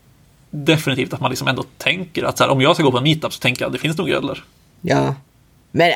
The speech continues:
Speaker 2: alltså det, det är så sjukt varje gång jag känner själv hur jag reagerar på att någon inte dricker alkohol. Det är så, innan jag hinner stoppa det ur munnen så kanske det kommer så här,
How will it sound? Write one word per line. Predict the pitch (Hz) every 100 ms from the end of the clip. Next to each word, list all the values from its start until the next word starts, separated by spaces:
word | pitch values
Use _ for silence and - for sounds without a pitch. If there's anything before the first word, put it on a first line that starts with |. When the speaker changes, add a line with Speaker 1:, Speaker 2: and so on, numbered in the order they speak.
| -
Speaker 2:
alltså | 190 170
det, | 160 160 -
det | 160 170
är |
så | 175
sjukt | 165 - 214 -
varje | 147 143
gång | 135 143
jag | 143
känner | 143 135
själv | 135 185 151
hur | 151
jag | 139
reagerar | 139 135 135 127
på | - 131
att | 143
någon | 131 -
inte | 151 123 196
dricker | 165 -
alkohol. | 69 - - - - _ - _ _ _ _
Det | -
är | 190
så, | 170
innan | 190 196 165 185
jag | 214
hinner | 190 147
stoppa | 147 147 -
det | 196
ur | 139
munnen | 135 127 147 180
så |
kanske | 196 180
det | 175
kommer | 139
så |
här, | 131